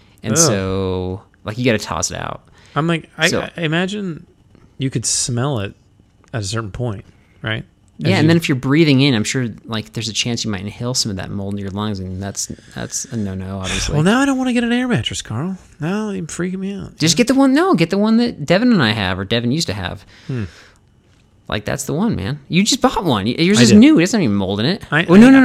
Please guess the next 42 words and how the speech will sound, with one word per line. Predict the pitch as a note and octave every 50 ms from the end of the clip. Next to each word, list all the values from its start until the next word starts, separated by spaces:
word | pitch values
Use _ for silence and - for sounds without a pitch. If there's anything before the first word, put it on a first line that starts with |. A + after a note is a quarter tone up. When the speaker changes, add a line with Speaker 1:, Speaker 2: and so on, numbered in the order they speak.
| G#3+ D3 C3
Speaker 1:
no, | C3+
no. | C#3 F3 F#3+ D#3+ A#2+
It, | - - A#2 - -
or | B2+ A#2+ A#2
is | E3+ A3 A#3
it | D3+
new? | G2+ G2+ F#2 F2 - - A#2
Is | A2+ -
that | A#2 B2 C#3
Speaker 2:
Oh, | B2+
Speaker 1:
why | B2 B2
you're | B2 A#2 A2
Speaker 2:
boy, | A2+
Speaker 1:
nervous? | A2 G#2 G#2+ G#2+ G#2
Speaker 2:
here | G2+
we |
Speaker 1:
'Cause | G#2
Speaker 2:
go. | G#2
Speaker 1:
it's | - -
Speaker 2:
Look | C#3+ -
Speaker 1:
not | - G#2+
Speaker 2:
at | - -
you, | F#3
look | D#3+ E3 G3
at |
you | F#3
trying | F3 - E3 C#3+
to | B2+
backtrack. | A#2 A2 G#2+ G#2+ - - A2 G2 G2+ - - - -
Look | E3+ F#3
at | F#3
you |
trying | E3+ - - D3 B2
to | A2+
backtrack. | G#2 G2 F#2+ C3
Speaker 1:
Yeah. | B2 A2+ - - - - - - - - - - - - - -
I | A2 A2+ A#2
Speaker 2:
Yes. | A#2+ G#2
Speaker 1:
kinda | A#2 G#2 - -
was. | - - - - - _ _ _ _ _ _ - -
<laughs> | C#3+ C3 - - - F#3+ - - A3 G#3 - - - G3+ - - - G3+ F3 - - A#3 G#3+ - - - - - - - G3+ G#3+ G#3+ G#3 F#3 E3 - - - - - - - - - - - - - - - - - -
Okay. | A#2 A#2 D#2+ -